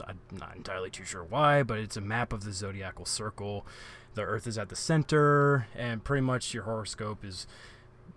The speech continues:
based off the relative positions of the sun, moon, and planets and stars at a specific time and place. So that's your birth. Um,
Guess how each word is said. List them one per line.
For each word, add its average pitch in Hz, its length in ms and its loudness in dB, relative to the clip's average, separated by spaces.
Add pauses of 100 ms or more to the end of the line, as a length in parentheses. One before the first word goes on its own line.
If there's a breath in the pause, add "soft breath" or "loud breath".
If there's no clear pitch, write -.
(160)
based 139 240 2
off 127 160 2
the 127 80 -2
relative 123 400 0
positions 113 480 -2
of 107 80 -4
the 98 80 -6
sun, 123 520 6
moon, 113 280 4
and 104 140 0
planets 110 400 0
and 98 80 -4
stars 101 340 -2
at 101 80 -4
a 98 60 -6
specific 120 480 -2
time 110 240 0
and 95 100 -6
place. - 460 -6 (100)
So 95 300 -4
that's 95 240 -6
your 98 100 -6
birth. 90 460 -6 (180)
Um, 95 480 -4